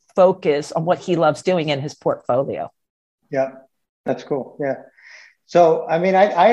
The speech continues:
Speaker 2: I agree with what you basically told him. You know, my, my dad used to say, "Perfect is the enemy of good." And he also used to say, "Everybody has an idea. It's all about execution."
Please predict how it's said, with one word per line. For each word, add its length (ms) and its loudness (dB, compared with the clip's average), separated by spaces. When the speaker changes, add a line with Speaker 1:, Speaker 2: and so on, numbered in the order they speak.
Speaker 2:
I 160 2
agree 340 0
with 180 -2
what 240 -4
you 120 -6
basically 480 -6
told 340 -6
him. 220 -14
You 100 -10
know, 140 -6
my, 180 -8
my 160 -6
dad 280 -8
used 180 -14
to 60 -18
say, 360 -4
"Perfect 440 -6
is 120 -10
the 160 -6
enemy 300 -6
of 80 -12
good." 260 -8
And 120 -2
he 60 0
also 300 -2
used 180 -6
to 60 -10
say, 180 -4
"Everybody 360 -2
has 200 0
an 100 -2
idea. 460 -2
It's 180 -10
all 160 0
about 220 -2
execution." 580 -10